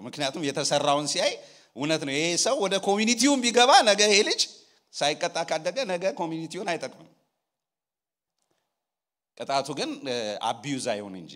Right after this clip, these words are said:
ማለት ነው። እ፣ መገረፍ። ስለዚህ ምን ይላል? ማስጠንቀቂያ። «አሁንም ካህናት ሆይ ይህንን ማስጠንቀቂያ ለእናንተ የተሰጠ ነው» ይላል። ሚልክያስ ላይ ሂዱ።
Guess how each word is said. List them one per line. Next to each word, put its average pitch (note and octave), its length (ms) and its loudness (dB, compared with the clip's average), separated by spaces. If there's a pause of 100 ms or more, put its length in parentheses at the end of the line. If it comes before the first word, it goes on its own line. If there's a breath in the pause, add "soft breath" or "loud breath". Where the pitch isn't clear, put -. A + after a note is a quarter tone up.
ማለት D#2 320 -18
ነው። D#2 140 -20 (960 soft breath)
እ፣ G#2+ 60 -4 (440)
መገረፍ። C#3+ 580 2
ስለዚህ F#3 340 0
ምን A3+ 120 -2
ይላል? B3+ 180 0
ማስጠንቀቂያ። F#3 680 2
«አሁንም A3 400 2
ካህናት G#3 460 4
ሆይ F3+ 160 0 (240 loud breath)
ይህንን A3 360 -2
ማስጠንቀቂያ F#3 640 -2
ለእናንተ E3+ 460 -2
የተሰጠ D#3 400 -6
ነው» C#3 120 -6
ይላል። A#2 200 -6
ሚልክያስ D3+ 440 -4
ላይ D3+ 200 -2
ሂዱ። C#3 180 -8